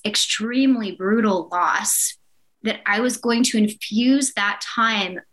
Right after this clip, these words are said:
with as many positive emotions as I could. So I started hula hooping. He had a, um, health food store in my hometown, Blacksburg, Virginia. I got a hula hoop that was sold in the toy section of his health food store.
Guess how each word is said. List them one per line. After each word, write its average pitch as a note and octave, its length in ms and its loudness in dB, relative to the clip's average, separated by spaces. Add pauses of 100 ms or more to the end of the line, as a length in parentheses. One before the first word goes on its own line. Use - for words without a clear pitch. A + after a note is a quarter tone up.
with G#3+ 300 0
as G#3+ 180 -2
many B3+ 560 2 (220)
positive A3+ 520 0
emotions G3 640 -2
as - 100 -8
I F3 160 -4 (180)
could. - 280 -6 (500)
So G#3 280 0
I G#3+ 120 -2
started A#3 520 -2 (400)
hula B3 240 4
hooping. F3+ 400 -4
He A3 140 -4
had A3 260 0
a, A3+ 240 0 (140)
um, G#3 280 0 (120)
health C4 320 0
food F#3+ 220 -2
store C3+ 580 -2 (200)
in G#3 180 0
my G3+ 140 0
hometown, G#3 520 0
Blacksburg, G3 380 -4
Virginia. G3 460 -2
I - 60 -4
got G3+ 140 -2
a A3 180 -4
hula B3+ 200 0
hoop - 280 -4
that - 100 -4
was - 160 -2
sold A3 220 0
in A3+ 60 2
the B3 100 0
toy B3+ 280 0
section G3 440 -2
of G3+ 100 -4
his G#3+ 200 -2
health A#3 260 -2
food G3+ 160 -2
store. B2 400 -2